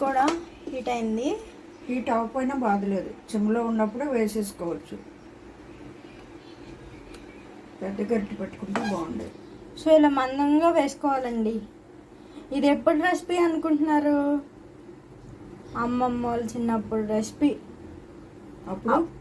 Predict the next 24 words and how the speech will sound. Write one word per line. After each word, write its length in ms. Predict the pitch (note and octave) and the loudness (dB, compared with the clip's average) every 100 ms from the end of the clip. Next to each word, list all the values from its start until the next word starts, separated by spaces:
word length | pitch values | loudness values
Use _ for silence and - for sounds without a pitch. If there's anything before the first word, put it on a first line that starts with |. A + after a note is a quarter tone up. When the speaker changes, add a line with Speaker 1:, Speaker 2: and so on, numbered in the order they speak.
| - - | -12 0
Speaker 2:
పొలం 260 | A3 A#3 B3+ | 2 2 0
పనికి 300 | C4 A#3+ A3 | 0 -2 0
వెళ్ళేవాళ్ళు 340 | G#3+ G#3 F#3+ | 2 2 0
కదా 280 | F#3+ F3 A3 | -2 -2 -2
మగవాళ్ళు, 640 | C#4 G3+ G3+ G3+ F#3 G3+ C4 G4+ - - F#3 | 0 0 2 2 2 0 0 -2 -6 -12 -6
అంటే 460 | G3 G3 E3 E3+ - - - - - - - | -4 -2 -4 -8 -14 -18 -20 -20 -20 -10 -4
పెద్దవాళ్ళు, 500 | F#3+ F#3+ G3+ F3+ D#3+ - - - - - - - E3+ | 0 4 4 4 -2 -8 -20 -20 -20 -20 -20 -10 -6
ఆ, 20 | E3+ E3+ E3 F#3+ | -4 -4 -4 0
పొలం 200 | F#3 G#3 | 2 4
పని 220 | G#3+ G3+ | 4 2
ఎక్కువ 220 | G3 G#3+ G3+ | 2 0 0
చేసేవాళ్ళు 380 | F#3+ F#3+ E3+ D#3+ | 0 0 -4 -4
కదా. 260 | D#3+ D#3 D#3 D#3 - - - - - | -6 -6 -8 -8 -14 -18 -18 -16 -6
అప్పుడు 380 | G3 - B3 F4 A4 - - - G#3+ | -6 -4 -2 0 0 -6 -20 -10 0
ఇలాంటి 520 | G#3 G#3+ G#3 G3+ G3+ F#3+ - G3+ | 2 4 2 2 2 0 -4 0
బెల్లంతో 600 | G3+ G3+ A3 A3 G#3+ E3+ - - - - | 4 6 6 2 0 -2 -4 -14 -16 -4
వేసి, 360 | G3+ A3+ F#4+ A4+ A#4+ - - - - - - - | -2 -2 -2 -4 -6 -16 -20 -20 -18 -18 -16 -8
వాళ్ళు 260 | F#3+ F#3 | -4 -2
పనిలో 400 | G3 G#3 G#3 A3 | 0 4 6 6
నుంచి 260 | G#3+ G#3+ G#3+ | 6 4 2
రాగానే 440 | F#3+ G3 A3 A#3+ | -2 -2 -2 -2
బెల్లంతో 460 | B3+ G#3 G3+ A3 A3 | 0 0 0 0 0
వేసి 280 | A3 A3 - | 0 -2 -4
పెట్టేవాళ్ళు. 560 | A#3+ A3 G#3 F#3+ - | -6 -2 -2 -2 -6